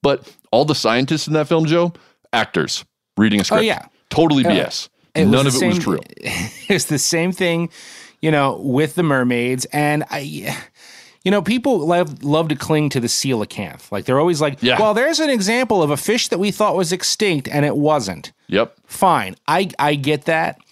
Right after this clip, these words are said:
Speaker 2: But, I mean, for how many generations was the oarfish a sea monster, uh, uh, of mythology? The giant squid, does that really exist? Well, we've found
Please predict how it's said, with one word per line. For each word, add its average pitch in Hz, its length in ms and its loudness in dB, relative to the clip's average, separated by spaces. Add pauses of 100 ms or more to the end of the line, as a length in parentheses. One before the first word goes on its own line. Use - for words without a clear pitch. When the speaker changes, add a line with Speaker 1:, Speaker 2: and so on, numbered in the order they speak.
(460)
Speaker 2:
But, 135 380 0
I 143 120 0
mean, 139 320 0 (220)
for - 240 -2
how 175 540 0
many 147 400 0
generations 120 1040 -2
was 95 420 -8
the 98 300 -10
oarfish 139 840 -2 (240)
a 95 440 -4
sea - 280 -2
monster, 101 720 -4
uh, 101 40 -10
uh, 92 340 -6
of 92 200 -10
mythology? 101 760 -4 (260)
The 117 80 -2
giant 139 460 -2
squid, 131 520 -2
does 117 220 -2
that 135 180 0
really 120 300 0
exist? 110 480 -4
Well, 131 260 0 (320)
we've 202 240 0
found 208 460 0